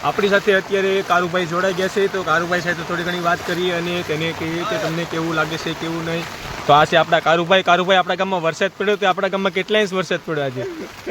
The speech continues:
કારુભાઈ, છત્રી કાઢો. કારુભાઈને લાગે છે અત્યારે શરમ. કારુભાઈ, કેટલા ઇંચ વરસાદ પડ્યો હશે તમારા? કારુભાઈ એમ કહે છે કે મને શરમ લાગે છે થોડી ઘણી.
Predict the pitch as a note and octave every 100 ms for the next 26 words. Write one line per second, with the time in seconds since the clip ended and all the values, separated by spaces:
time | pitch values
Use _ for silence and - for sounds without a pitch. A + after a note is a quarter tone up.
0 | - - D#3+ F#3 F#3+ G#3+ F#3+ F#3 A3 G#3+
1 | G#3 A3+ D3+ - - - - - - -
2 | - D3+ E3+ E3+ F#3 F3+ E3+ F3+ F#3 F#3+
3 | G3 F#3 F3+ F3+ F#3+ G3+ F#3+ A3+ B3+ B3
4 | A3+ C4 C4+ B3+ B3+ C4+ C4 B3 A#3+ G#3+
5 | G3+ F#3+ F3 E3 C#3+ - F3+ - - -
6 | - - - - - - - - - -
7 | - - - - - - D#3 E3 F3 F#3
8 | F#3+ G3+ G#3 A3 A3 G#3+ F#3+ F#3 F3+ F3+
9 | F3+ F3+ F3+ F#3+ F#3 F3+ F#3 F#3+